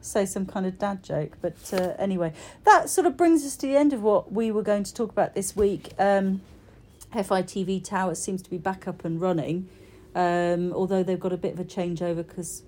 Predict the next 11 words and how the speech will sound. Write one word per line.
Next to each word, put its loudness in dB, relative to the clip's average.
well, -4
I -6
don't -4
know, -4
if -10
the -4
flights -4
are -10
going -2
next -8
week, 0